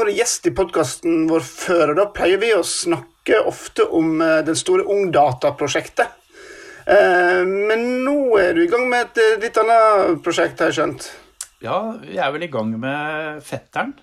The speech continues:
Speaker 2: til, eh, Ungdata.
Speaker 1: <laughs>
Speaker 2: Ungdata handler jo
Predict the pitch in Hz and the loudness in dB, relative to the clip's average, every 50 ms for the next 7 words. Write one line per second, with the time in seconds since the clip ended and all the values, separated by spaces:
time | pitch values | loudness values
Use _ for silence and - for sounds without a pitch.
0 | _ _ _ - 156 143 147 143 139 139 143 143 143 143 143 143 139 139 135 - | _ _ _ -12 -12 -10 -10 -10 -10 -8 -6 -6 -6 -4 -4 -4 -4 -4 -4 -6
1 | 143 135 120 120 110 104 - 131 - - - - - - - - - - _ _ | -6 -6 -4 -4 -4 -4 -4 -4 -4 -4 -6 -8 -8 -10 -12 -12 -16 -20 _ _
2 | _ _ - 139 131 110 113 110 127 147 143 151 117 101 92 104 107 117 | _ _ -10 -8 -6 -4 -4 -4 -6 -6 -6 -6 -8 -8 -8 -8 -8 -6